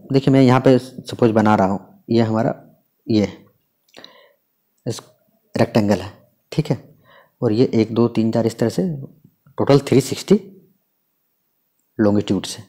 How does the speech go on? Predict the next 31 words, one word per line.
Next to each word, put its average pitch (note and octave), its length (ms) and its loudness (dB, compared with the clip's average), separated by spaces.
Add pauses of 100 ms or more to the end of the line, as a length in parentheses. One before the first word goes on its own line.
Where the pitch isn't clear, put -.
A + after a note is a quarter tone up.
(140)
क्योंकि B2 180 4
इधर D3 260 6
one F3+ 180 8
eighty F3+ 260 4 (260)
east D#3 200 2
में G#3 140 6 (800)
और G3+ 260 4 (380)
west D#3 260 4
में G#3 120 8
वन G#2 200 4
एटी। - 240 -6 (720)
ठीक F3+ 120 6
है, A3 80 4 (1500)
अब - 360 2
ये E3 120 10
हमारा F#3+ 280 8
north E3 360 6
pole G#2 160 4
है, A2 140 -8 (480)
तो C#3+ 40 4
हमें C#3 220 6
एक D#3+ 180 6
इस, - 220 0
इन D3 160 2
सबको D3+ 340 2
मैं D3+ 140 8
मिलाऊंगा, A2+ 540 4 (840)
मुझे A2+ 220 4
globe A2+ 220 4
बनाना G2+ 340 0
है, C#3+ 140 -8